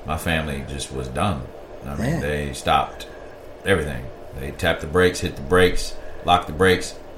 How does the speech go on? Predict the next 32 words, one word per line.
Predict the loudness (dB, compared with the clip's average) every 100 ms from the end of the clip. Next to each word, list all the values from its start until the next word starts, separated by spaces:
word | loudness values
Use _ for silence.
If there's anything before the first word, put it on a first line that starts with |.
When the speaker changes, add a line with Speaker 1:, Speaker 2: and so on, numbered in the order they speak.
| -10
Speaker 1:
They | -6 -4
were | -2
done. | 2 2 2 -2
Speaker 2:
Could | 0 4
you | 4
believe | 6 6 8
that | 6 6
they | 6
were | 6
done | 8 6 6
finally? | 2 2 2 -2 -6 4
Speaker 1:
Um, | 8 10 10 8 6
it, | 6 6 6
it | 4
took | 10 10 10
me | 6
a |
little | 6 6 8
bit. | 6 6
Speaker 2:
Me | 2 2
too. | 0 -2 -4 -12 2
Speaker 1:
But, | 4 6
um, | 6 6 4 0 -6 -10 -14 -16 -16 -4
Speaker 2:
Me | -2
too. | 2
Speaker 1:
once | 2 4
I | 6 6
knew | 6 6 6
that | 6
they | 8
were | 8
done, | 8 10 10 10 0